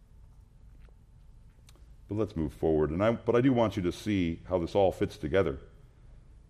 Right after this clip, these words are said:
You can only have point one, circumstantial joy, if you first have point two, a humble focus.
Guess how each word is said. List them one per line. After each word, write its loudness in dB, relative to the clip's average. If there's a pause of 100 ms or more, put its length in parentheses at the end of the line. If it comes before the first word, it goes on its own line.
(200)
You 2
can 6
only 8
have 4
point 0
one, 2 (1600)
circumstantial 2
joy, 6 (1120)
if 0
you 4
first 6
have 2
point 4
two, 4 (1080)
a 2
humble 4
focus. 2